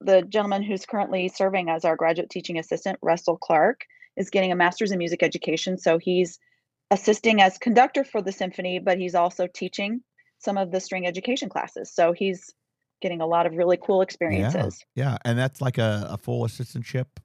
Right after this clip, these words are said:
Speaker 2: like, tui-,
Speaker 1: Full
Speaker 2: tuition
Speaker 1: assistantship,
Speaker 2: waiver, the whole works.
Speaker 1: tuition waiver, and a nice stipend, it's a good deal.
Speaker 2: Wow, so ladies and gentlemen, uh, yeah, apply if you're interested, that's, that's great, and you got a great plug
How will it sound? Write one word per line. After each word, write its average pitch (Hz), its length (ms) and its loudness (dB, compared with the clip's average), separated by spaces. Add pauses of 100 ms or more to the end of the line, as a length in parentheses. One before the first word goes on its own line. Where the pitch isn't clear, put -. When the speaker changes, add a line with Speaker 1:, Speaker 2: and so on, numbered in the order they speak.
(580)
Speaker 2:
like, 104 140 -8
tui-, 123 220 -6
Speaker 1:
Full 240 220 8
Speaker 2:
tuition - 340 0
Speaker 1:
assistantship, - 0 -
Speaker 2:
waiver, 135 500 4
the 120 80 -4
whole 131 220 -4
works. 123 240 -4
Speaker 1:
tuition 277 460 6
waiver, 254 460 4
and 190 220 -4
a - 20 -6
nice 180 380 -2
stipend, 214 480 -4
it's 196 180 -4
a 220 60 -4
good 185 240 -6
deal. - 340 -6 (120)
Speaker 2:
Wow, 120 720 -2
so 120 180 -2
ladies 131 260 -2
and 127 60 -4
gentlemen, 127 420 0
uh, 117 180 -2
yeah, 117 300 -2 (100)
apply 120 600 -4
if 98 160 -8
you're 110 100 -2
interested, 117 360 -6
that's, 92 340 -6
that's 104 160 -8
great, 131 220 -6
and 120 100 -2
you 120 60 -2
got 147 120 0
a 143 40 0
great 151 200 -2
plug 131 320 -2